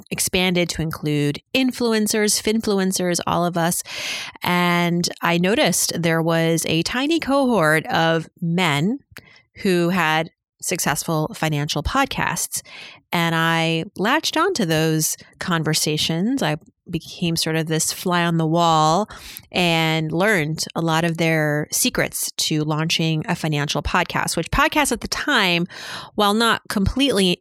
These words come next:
a new concept, they, uh, were, it was still a burgeoning space and still even, I mean, there's not that many podcasts compared to blogs and videos on YouTube, but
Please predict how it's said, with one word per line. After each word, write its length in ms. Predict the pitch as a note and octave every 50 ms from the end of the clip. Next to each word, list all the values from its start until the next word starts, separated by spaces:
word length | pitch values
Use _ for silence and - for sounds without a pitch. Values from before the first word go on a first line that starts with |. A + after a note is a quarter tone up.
| _ -
a 80 | F3+ F3+
new 200 | F3 E3+ D#3+ D#3+
concept, 760 | - - - D#3 D3+ D#3+ - - D3 C#3+ - - - - F3+
they, 500 | - F3 E3+ E3 D#3+ D#3+ D#3 D#3 D#3+ - - -
uh, 240 | D#3+ D3 C#3+ C#3+ -
were, 460 | D#3 E3 F3+ E3+ E3 E3 D#3+ D#3+ - -
it 80 | G#3
was 140 | F#3+ F#3+ E3+ -
still 220 | - - G#3 F#3
a 60 | F3+
burgeoning 480 | E3 - F3 F3 E3 F3 E3 D#3 D#3 D#3
space 460 | - - - D#3+ D3+ - - F3+ -
and 160 | G#3 A3 A3
still 260 | - - G#4+ A4 -
even, 320 | A#3+ G#3+ F#3+ E3+ C#3+ C#3+ D3+
I 40 | D3
mean, 160 | D#3 D#3+ D#3+
there's 280 | F3 F#3 G3+ G#3+ -
not 220 | - C#4+ C#4 A#3+ F#3+
that 180 | G3 F#3+ F#3
many 240 | F#3+ G3 F#3 F3+ E3+
podcasts 720 | - - G3 F3 E3+ E3+ - - F3+ D#3 D3+ D3+ - - -
compared 400 | - F#3+ D#3+ - - E3+ E3+ -
to 120 | - D#3+
blogs 640 | D3 - D3+ F3+ G3 F#3+ F3 F3 E3+ E3+ E3+ E3+ D#3
and 180 | D#3 C#3+ D3+ D3+
videos 420 | E3+ F3+ F3 D#3+ D3+ D3+ D3+ D3
on 120 | D3 C#3 C#3+
YouTube, 480 | D3 D#3+ D#3 - - - - - E3+
but 180 | F3+ C3+ -